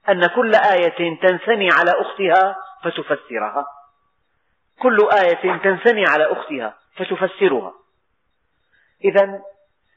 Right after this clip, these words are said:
كذلك ل-، لنثبت به فؤادك ورتلناه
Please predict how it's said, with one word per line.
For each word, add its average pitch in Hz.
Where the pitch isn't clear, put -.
كذلك 185
ل-، 160
لنثبت 170
به 156
فؤادك 160
ورتلناه 160